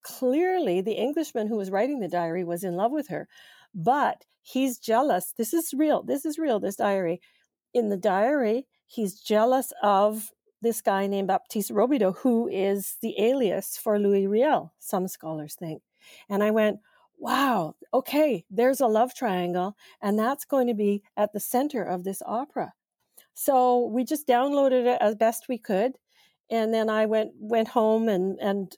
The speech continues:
uh, went to an artist's retreat, and I went through it and combed through it for details, which can be found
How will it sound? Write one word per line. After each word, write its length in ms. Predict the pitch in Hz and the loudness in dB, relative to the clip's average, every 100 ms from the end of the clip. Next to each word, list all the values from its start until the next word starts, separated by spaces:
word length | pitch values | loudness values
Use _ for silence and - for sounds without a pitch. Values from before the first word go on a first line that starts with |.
| - | 0
uh, 300 | 196 180 - | 2 2 0
went 220 | 220 214 | 0 0
to 80 | 240 | 0
an 120 | 202 - | 0 2
artist's 400 | 202 220 - 214 | 2 2 0 -4
retreat, 340 | - 220 208 | -2 -2 0
and 120 | 185 | -2
I 80 | 180 | 0
went 240 | 196 185 | 0 -2
through 240 | - 240 208 | -2 0 2
it 140 | 175 | 0
and 280 | 196 190 185 _ - | -2 -2 -4 _ -2
combed 380 | 233 214 220 - | 0 0 -2 -2
through 220 | 233 220 | 2 2
it 100 | - | 0
for 320 | - 190 180 | -4 -2 -2
details, 560 | 170 233 - 185 180 - - - _ | 0 -2 0 0 0 -4 -18 -20 _
which 220 | 214 - | -6 -4
can 160 | 233 208 | -2 0
be 100 | 196 | 0
found 500 | - 208 196 190 | 0 -2 0 -4